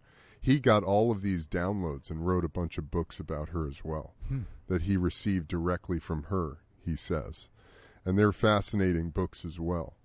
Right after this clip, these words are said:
Speaker 1: talking about more of this information. Just we're getting really granular in,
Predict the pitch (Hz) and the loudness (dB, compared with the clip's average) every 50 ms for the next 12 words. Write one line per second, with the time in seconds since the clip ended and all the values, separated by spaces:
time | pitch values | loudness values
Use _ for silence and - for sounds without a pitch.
0 | _ _ - - - - _ _ _ - - 113 101 98 92 - 107 98 92 90 | _ _ -20 -20 -20 -20 _ _ _ -4 0 2 2 2 2 0 0 0 0 0
1 | 82 - 95 92 90 87 85 85 - - _ _ _ _ _ - - _ _ _ | 0 2 2 4 4 4 2 0 -2 -6 _ _ _ _ _ -20 -20 _ _ _
2 | _ _ - - _ _ _ _ _ _ _ - - _ _ _ _ _ _ _ | _ _ -20 -20 _ _ _ _ _ _ _ -20 -20 _ _ _ _ _ _ _
3 | _ _ - 104 104 110 110 110 104 101 98 92 82 85 87 92 90 82 - - | _ _ -4 0 2 4 6 6 6 6 6 4 4 2 2 2 2 2 0 0
4 | - 90 85 78 - 87 80 76 73 78 78 - - 69 - - - - 104 - | 0 0 0 0 -2 -4 -2 -2 -2 -4 -4 -6 -8 -10 -10 -6 -4 -2 -2 -2
5 | - - - 117 113 - 151 151 139 117 107 110 117 107 95 85 - - 90 90 | -4 -6 -6 -4 0 2 2 4 4 4 4 4 6 4 4 2 2 2 2 4
6 | 92 95 98 95 87 85 82 78 78 - - 90 85 80 80 78 76 76 73 | 4 4 4 2 2 2 2 0 -2 -2 -2 -2 -2 -2 -2 -4 -6 -8 -10